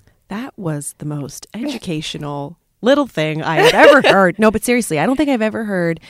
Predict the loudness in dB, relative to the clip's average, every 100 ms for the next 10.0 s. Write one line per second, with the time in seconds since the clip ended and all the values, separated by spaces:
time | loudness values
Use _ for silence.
0 | -20 -16 -4 0 0 -2 -6 -6 -4 0
1 | 0 -2 -4 -8 -14 _ _ _ -2 0
2 | 0 0 -2 -2 -2 -4 -12 -18 _ _
3 | _ _ _ -2 -2 -2 -6 _ -20 -20
4 | -4 2 2 2 _ _ _ _ _ 2
5 | 2 0 -4 -6 -2 0 0 -2 -10 -6
6 | -2 -2 -2 -4 -6 -4 -4 -2 -2 -2
7 | -4 -6 -6 -2 -2 -2 0 -2 -2 -4
8 | -4 -8 -12 -20 _ -8 -6 -2 0 0
9 | -2 -6 -4 -2 -2 0 0 0 -2